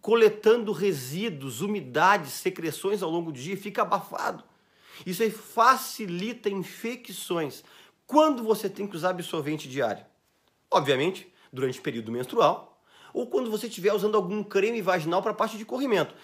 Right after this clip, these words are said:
E se você usar esse absorvente diário, você tem que trocar ele no mínimo três vezes ao dia pra não ficar muito tempo você exposta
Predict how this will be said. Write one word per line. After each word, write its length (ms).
E 80
se 340
você 300
usar 200
esse 160
absorvente 680
diário, 320
você 160
tem 140
que 60
trocar 240
ele 120
no 200
mínimo 440
três 360
vezes 360
ao 140
dia 300
pra 200
não 340
ficar 440
muito 600
tempo 380
você 260
exposta 760